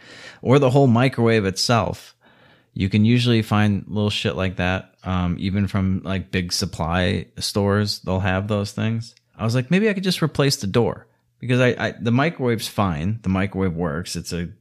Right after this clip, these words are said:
you know, it's a Frigidaire. It's a decent microwave. You know, it's not, it's not very old. It's just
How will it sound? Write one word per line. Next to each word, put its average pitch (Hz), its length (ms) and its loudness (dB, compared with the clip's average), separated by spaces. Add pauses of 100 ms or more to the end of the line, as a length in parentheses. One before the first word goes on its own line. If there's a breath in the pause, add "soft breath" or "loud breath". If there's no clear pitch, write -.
you 71 200 -6
know, 73 180 -6
it's - 120 -10
a 80 60 -10 (180)
Frigidaire. 85 640 -4
It's 98 140 -8
a 85 40 -6
decent 82 400 -6
microwave. 69 720 -8
You 71 100 -10
know, 64 160 -10
it's 98 140 -10
not, 69 300 -8
it's 90 120 -10
not 92 120 -2
very 85 220 -2
old. 80 400 -2
It's - 100 -20
just - 340 -6